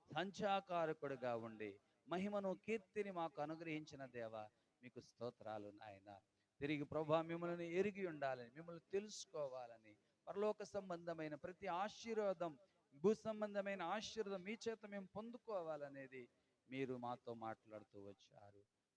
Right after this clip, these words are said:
ప్రభా, తిరిగి నాయన, మీరు ఏ విధమైనటువంటి శక్తి కలిగిన వారు, తండ్రితో ఏ విధంగా కుడిపార్శ్వమున ఉండి నిత్య మహిమలో యుగయుగాలు మీతో ఉండేటువంటి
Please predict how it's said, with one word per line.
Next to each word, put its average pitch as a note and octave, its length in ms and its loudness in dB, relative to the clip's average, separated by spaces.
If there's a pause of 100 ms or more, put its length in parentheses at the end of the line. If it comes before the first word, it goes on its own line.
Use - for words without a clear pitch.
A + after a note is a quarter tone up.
ప్రభా, C#3 440 6
తిరిగి C#3 440 0 (420)
నాయన, D3 260 2
మీరు D3 340 4
ఏ C#3+ 220 4
విధమైనటువంటి D#3+ 680 -4
శక్తి F3 380 -14
కలిగిన C#3 360 -8
వారు, A2 380 -6 (420)
తండ్రితో E3+ 400 2
ఏ F3 140 4
విధంగా F#3 400 2
కుడిపార్శ్వమున F#3+ 720 2
ఉండి F#3 420 2 (260)
నిత్య F3+ 220 0
మహిమలో G3 340 4
యుగయుగాలు G#3+ 680 12
మీతో A3+ 360 4
ఉండేటువంటి G3 640 0